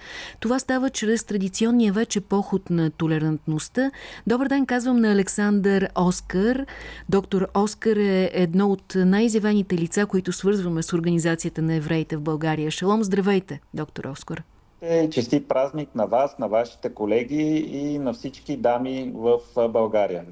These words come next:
Speaker 1: Много ви благодаря за това. Кажете ни, доктор Оскар, колко важен е този, а, поход на толерантността за Организацията на евреите Шалом в България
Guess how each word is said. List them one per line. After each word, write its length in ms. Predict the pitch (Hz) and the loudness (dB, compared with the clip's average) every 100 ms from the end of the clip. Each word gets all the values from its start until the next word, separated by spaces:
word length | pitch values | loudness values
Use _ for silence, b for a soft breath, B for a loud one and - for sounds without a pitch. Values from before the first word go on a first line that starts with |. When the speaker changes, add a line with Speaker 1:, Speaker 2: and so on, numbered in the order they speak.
| - | -4
Speaker 1:
Много 380 | 185 185 196 202 | 0 2 2 2
ви 120 | 185 | 2
благодаря 440 | 175 170 170 175 | 0 0 0 0
за 120 | 170 170 | 0 -4
това. 360 | 170 180 240 B B B 254 | -4 -2 -2 B B B -4
Кажете 380 | 196 185 269 330 | 0 0 0 2
ни, 260 | 311 277 226 | 4 4 2
доктор 300 | 226 - 214 | -2 -2 -2
Оскар, 340 | 240 - - | -2 -2 0
колко 300 | 226 254 302 | 0 0 0
важен 420 | 285 302 269 226 | 0 2 2 2
е 60 | 190 | 2
този, 680 | 196 190 170 175 170 156 151 | 0 0 2 0 0 0 -2
а, 140 | 175 | -4
поход 440 | 165 196 185 175 175 | -2 -2 -2 -4 -2
на 100 | 165 | -4
толерантността 880 | - 170 160 160 - 170 - 214 202 | 0 0 0 -2 -4 -4 -2 -2 -2
за 240 | 170 160 | 0 0
Организацията 680 | 160 170 160 165 160 165 160 | 0 0 0 0 -2 -6 -4
на 100 | 156 | -4
евреите 400 | 151 165 160 156 | -2 -2 -2 -4
Шалом 340 | - 160 165 | -6 -2 -2
в 60 | 165 | -2
България 600 | 156 151 180 214 254 | -4 -2 -2 0 0